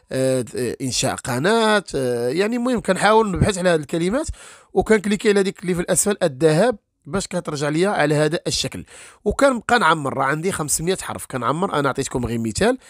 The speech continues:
يمكن لي نضيف كلمات أخرى، ولكن باش ما يطولش علينا الفيديو، نحاول ندير غير جوج كلمات أو ثلاثة الكلمات، نديرو الربح من الانترنت، وغادي نكليكي على ديك الذهب في الاسفل باش انه يعني ترجع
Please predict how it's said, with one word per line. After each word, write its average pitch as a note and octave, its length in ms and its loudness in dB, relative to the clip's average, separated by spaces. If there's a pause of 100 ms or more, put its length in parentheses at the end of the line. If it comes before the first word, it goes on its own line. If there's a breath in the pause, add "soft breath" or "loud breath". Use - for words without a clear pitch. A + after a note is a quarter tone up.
(260 loud breath)
يمكن D3+ 260 -2
لي D3 100 2
نضيف C3 240 -2
كلمات A#2+ 420 -4
أخرى، F#3+ 460 0
ولكن C#3 280 -4
باش B2 180 -6
ما B2+ 80 -4
يطولش A2+ 340 -8
علينا G#2+ 220 -6
الفيديو، A2 400 0 (360 loud breath)
نحاول F3+ 440 0
ندير D#3 300 -4 (340 soft breath)
غير D3 360 -6
جوج C3+ 400 -6 (320)
كلمات C3+ 440 0
أو C3 220 -4
ثلاثة A#2+ 200 -6
الكلمات، A#2 560 -2 (400 soft breath)
نديرو D#3 300 2
الربح C3 420 -2 (380)
من B2 160 -4
الانترنت، B2 720 -4 (320 soft breath)
وغادي F#3+ 260 2
نكليكي E3 360 -4
على D3+ 140 0
ديك C#3 320 -10
الذهب B2+ 360 -2
في - 100 -6
الاسفل E3 520 -2 (380 soft breath)
باش F3 240 2
انه C#3+ 520 0 (320 soft breath)
يعني D3+ 220 -2
ترجع D#3 440 -2